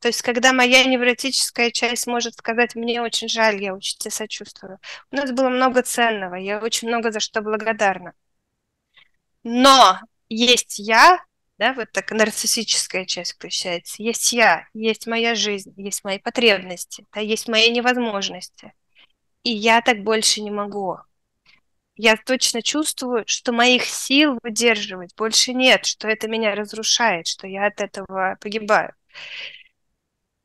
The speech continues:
И когда мы раб-, э, когда идёт работа с человеком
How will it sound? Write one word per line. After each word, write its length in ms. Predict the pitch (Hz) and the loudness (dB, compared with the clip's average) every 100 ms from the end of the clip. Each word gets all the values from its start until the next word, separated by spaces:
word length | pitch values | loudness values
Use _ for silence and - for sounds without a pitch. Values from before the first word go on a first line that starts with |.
| _ _ _ _ _ - | _ _ _ _ _ -2
И 600 | 254 254 240 247 240 226 _ _ _ _ _ _ _ _ _ _ _ _ _ _ | 2 4 6 6 6 4 _ _ _ _ _ _ _ _ _ _ _ _ _ _
когда 280 | - - 247 | -10 2 4
мы 100 | 240 | 6
раб-, 220 | 240 208 | 4 4
э, 260 | 226 208 196 | 2 2 2
когда 300 | - 226 247 | -2 4 4
идёт 140 | 254 226 | 4 2
работа 380 | 226 240 233 - | 0 2 0 0
с 60 | |
человеком 500 | - 233 233 220 220 | 0 2 2 0 -8